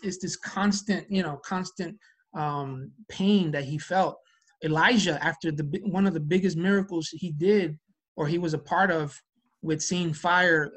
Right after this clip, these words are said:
uh, come down from, from heaven and consume the altar that he had prepared before all of the, the prophets of Baal in, in First Kings nineteen, he, after that, he receives a, a, a text message from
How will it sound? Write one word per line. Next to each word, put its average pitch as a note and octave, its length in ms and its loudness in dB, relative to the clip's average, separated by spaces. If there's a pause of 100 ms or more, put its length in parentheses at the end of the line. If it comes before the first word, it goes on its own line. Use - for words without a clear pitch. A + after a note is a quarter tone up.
uh, D3+ 160 -4
come F3+ 240 -4
down E3 260 -2
from, D3+ 380 -6
from D3+ 120 -6
heaven F3 420 0
and D3 200 -6
consume F#3+ 480 2
the D#3+ 140 0
altar F#3 300 0
that D#3 120 -6
he D#3+ 180 -6
had D3+ 260 0 (300)
prepared F3+ 540 2
before E3+ 300 -4
all E3+ 200 -2
of E3+ 160 -2
the, D#3 260 -2 (340)
the D#3 80 -4
prophets F#3+ 500 2
of C#3+ 180 -6
Baal F#3+ 440 0 (400)
in, D#3 180 -2
in D#3 160 -2
First F3 300 -2
Kings F3 240 2
nineteen, F#3+ 640 0 (400)
he, G3+ 680 2 (140)
after B3+ 320 2
that, D4 240 4
he G#3+ 120 8
receives A#3+ 520 2
a, A3+ 120 0 (120)
a, - 720 -4
a F3+ 120 -6
text - 280 2
message G#3+ 400 6
from G3+ 260 6